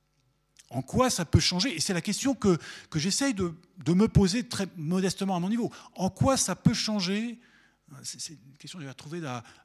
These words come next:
il y avait eu un concours il y a, il y a un siècle ou deux dans une, une académie, comme on faisait des, des espèces de concours. Le sujet, c'était en quoi, euh, la découverte du Nouveau Monde a-t-elle changé quelque chose dans l'Ancien Monde ?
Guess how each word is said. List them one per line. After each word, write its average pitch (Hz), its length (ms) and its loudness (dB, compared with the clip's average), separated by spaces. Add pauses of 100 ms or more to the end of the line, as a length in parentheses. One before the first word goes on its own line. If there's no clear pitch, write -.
(120)
il 127 60 -14
y - 20 -8
avait 139 180 -4
eu 151 140 -2
un 139 80 -4
concours 196 580 -2
il 143 60 0
y - 20 -2
a, 120 140 -2
il 113 40 -6
y - 20 -4
a 123 80 -4
un 131 80 -2
siècle - 340 -4
ou - 20 -8
deux 143 400 -2
dans 120 140 -6
une, 123 380 -6
une 120 100 -8
académie, 131 440 -6
comme 139 140 -10
on 110 40 -10
faisait 143 160 -8
des, 110 140 -12
des 110 60 -16
espèces 131 180 -8
de 135 40 -6
concours. 156 480 -6 (180)
Le 135 140 -2
sujet, 156 320 -2
c'était 185 340 -2
en 170 160 -2
quoi, 202 540 -2 (500)
euh, 127 140 -12
la 127 100 -4
découverte 175 380 -2
du 165 60 -2
Nouveau 160 220 0
Monde 185 200 -2
a-t-elle 151 200 -4
changé 156 300 -6
quelque 156 240 -8
chose 175 220 -4
dans 143 80 -2
l'Ancien 135 320 -4
Monde ? 117 320 -8